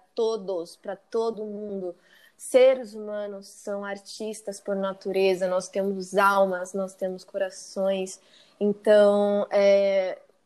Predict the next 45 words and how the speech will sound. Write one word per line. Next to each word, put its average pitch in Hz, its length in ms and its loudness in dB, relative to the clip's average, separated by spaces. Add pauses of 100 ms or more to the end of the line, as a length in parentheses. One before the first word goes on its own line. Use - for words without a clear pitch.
(300)
é, 208 380 0
é - 20 -2
natural, 226 680 -4
sabe? 208 360 -8
Mesmo 226 340 -8
que 269 80 -12
a 254 40 -14
pessoa, 214 640 0 (720)
mano, 277 280 4
se 254 120 -6
você 294 240 -2
tem 311 240 -2
uma 370 140 -4
paixão 294 420 -2
por 311 140 -4
aquilo, 262 480 -4
em 220 40 -6
qualquer 247 300 -8
área 269 320 2
da 233 120 0
arte, 214 420 -2
se 240 120 -8
dedica, 220 720 0
sabe? 214 400 0
Porque 240 280 -2
é 254 140 6
o 254 40 -2
que 262 80 -8
você 277 180 -2
falou, 269 440 -2
a 262 120 -2
arte 233 480 0
escolhe 240 300 -12
a 226 80 -10
gente, 202 460 -10
né? 190 240 -6 (320)
Então, 233 120 -4
a 233 60 2
gente, 294 340 0 (220)
a 226 100 0
gente 269 320 0
é 254 140 4
chamado 202 460 -4
pra 202 180 -2
isso. 190 280 -6